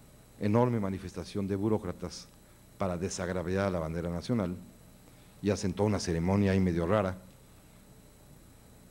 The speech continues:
para poder izar nuevamente, casi casi la bendicen, la bandera mexicana tricolor.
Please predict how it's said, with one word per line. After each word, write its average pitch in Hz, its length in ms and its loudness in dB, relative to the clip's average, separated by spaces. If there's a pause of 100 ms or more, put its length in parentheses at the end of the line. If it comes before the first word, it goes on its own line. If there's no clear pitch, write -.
(280)
para 90 220 0
poder 92 420 0
izar 95 400 0
nuevamente, 90 560 0
casi 113 240 0
casi 113 180 2
la 92 120 4
bendicen, 90 520 0 (560)
la 90 100 -2
bandera 85 420 0 (180)
mexicana 80 420 -4
tricolor. 78 420 -6